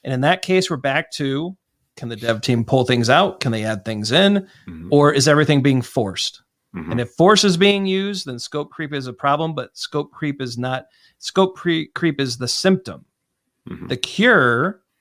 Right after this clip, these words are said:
Speaker 1: is actually following the framework and the rules of the framework and really bringing autonomy, mastery, and purpose to our developers and to our Scrum teams, right?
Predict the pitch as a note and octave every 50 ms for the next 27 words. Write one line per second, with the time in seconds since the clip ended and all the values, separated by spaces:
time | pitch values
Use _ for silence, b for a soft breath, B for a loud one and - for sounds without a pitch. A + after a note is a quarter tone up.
0 | _ _ _ _ - C3 D3 C#3+ - - C#3 B2+ - D#3 D3+ D3+ D3 D3 C#3+ C#3
1 | C3 B2 - - D3 C#3+ C#3+ C#3 C#3 C3+ B2+ - C3 B2 A2+ B2 C#3+ D3 C#3+ C3+
2 | C3+ C3+ B2+ - - C#3 C3 C3 C3 B2+ B2+ B2+ B2+ B2 - - _ _ - C3
3 | B2+ B2 A#2 C3 D3+ F#3 F#3 D#3+ C#3+ C3 B2 b b b b b b b b _
4 | C#3 D3+ F3+ F3 D#3+ D3 C#3+ C#3+ - - D3 D3+ D#3 D3 D3 C#3 C3 C3+ C#3 C3+
5 | C3+ - D3 B2+ B2 A#2+ - C#3 B2+ - - C3 B2 B2 - - - - - C#3
6 | B2+ B2 A2+ A2 A2+ A#2 C3 B2 - F#2+ E2 - - - _ - B2 A#2+ B2+ A#2
7 | A2 - - B2 C3 C3 A#2+ - A#2 G2 F2+ F#2 - G#2 A2 A#2+ - -